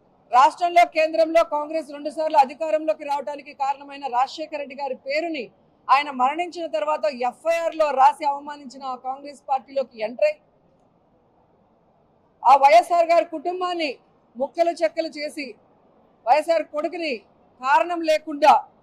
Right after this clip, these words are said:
ఏ విధంగా అన్యాయంగా తప్పుడు కేసులు పెట్టి జైల్లో పెట్టిన ఆ కాంగ్రెస్లోకి ఎంటర్ అయి, స్వలాభం కోసం జగనన్న మీద విషం చిమ్ముతూ ఈ రాష్ట్ర ప్రజల్ని అవమానిస్తుంటే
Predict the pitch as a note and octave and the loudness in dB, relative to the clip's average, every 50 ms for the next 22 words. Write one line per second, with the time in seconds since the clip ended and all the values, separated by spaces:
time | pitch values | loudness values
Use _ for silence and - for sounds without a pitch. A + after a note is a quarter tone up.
0 | _ _ _ A3 B3 C#4+ D#4 D#4+ D#4 E4 E4 D#4+ E4 D#4 C#4 B3+ C4 C#4+ D#4 E4 | _ _ _ -4 -4 -4 -2 0 0 0 0 2 2 2 2 2 2 -4 -4 -4
1 | F4 F4+ F4+ F4 E4+ F4 D#4 C#4+ - - - - C4+ C#4 - F4 E4+ F4+ - E4 | -4 -4 -4 -2 0 4 4 4 2 2 -2 -2 -2 -2 -2 -8 -10 -8 -4 -4
2 | D#4+ C#4+ D#4+ D#4 C#4+ D4 D4 A#3+ - D4+ A#3 G3 B3 C4 C#4 D#4 D#4+ D#4+ E4 D#4 | -4 -4 -4 -10 -10 -10 -10 -10 -10 -12 -10 -6 -6 -4 -4 0 2 4 4 4
3 | D#4 D4+ D4 - D4+ D4 C#4+ C4+ A#3+ - - _ _ _ F3+ G#3 B3 D4+ D#4+ D#4+ | 2 -2 -6 -6 -12 -4 -4 -4 -4 -4 -8 _ _ _ 2 4 4 4 4 2
4 | E4+ E4 E4 D#4+ D#4+ D#4 D4+ - D#4 D4 C#4+ - C4+ C4 C4 B3 - D4 C#4+ B3 | -2 -2 -2 -6 -6 -8 -8 -8 -8 -10 -10 -8 -8 -10 -10 -6 -4 -4 -4 -4
5 | F3+ - _ _ _ _ _ _ _ _ _ _ _ - A#3+ C4 C#4+ D#4 F4+ F#4 | -6 -10 _ _ _ _ _ _ _ _ _ _ _ -4 -2 2 4 6 4 4
6 | F4 F4+ F4+ F4 - D#4+ D#4 D#4 D4+ D#4 D#4 D4 A#3+ G3+ - _ _ _ _ _ | 4 0 -6 -4 0 2 2 2 4 2 0 0 0 -6 -14 _ _ _ _ _
7 | _ _ _ _ _ _ A#3 A#3+ C4 D4 D#4+ E4+ F4 F4 F4+ E4+ E4+ E4 E4 E4 | _ _ _ _ _ _ -12 -10 -8 -6 -6 -6 -6 -6 -6 -6 -6 -2 0 0
8 | D4 B3+ C4 A#3+ - D#4+ E4 D#4+ E4 E4 D#4 D4+ D#4 - D#4 D4 C4 A3+ - _ | 0 0 -2 -6 -6 -6 -8 -6 -8 -8 -8 -8 -10 -8 -2 0 0 0 -2 _
9 | _ _ _ _ - A#3 A#3+ A#3+ C4 C#4 E4 E4+ - - E4+ D#4+ - - C#4+ C#4+ | _ _ _ _ -14 -14 -2 0 2 2 2 2 0 -2 -4 -4 -4 -4 -10 -4
10 | B3+ E4+ E4+ E4+ E4 D4+ C4 C4 C#4 D4 D#4 D#4+ E4 D#4+ D#4+ D4 A3 _ D4 C#4 | 0 2 0 2 0 -4 -4 -6 -6 -8 -6 -6 -6 -6 -6 -10 -12 _ -14 -14
11 | A#3+ B3 C#4+ D#4 F#4+ F#4+ - - | -10 0 2 2 2 2 0 -6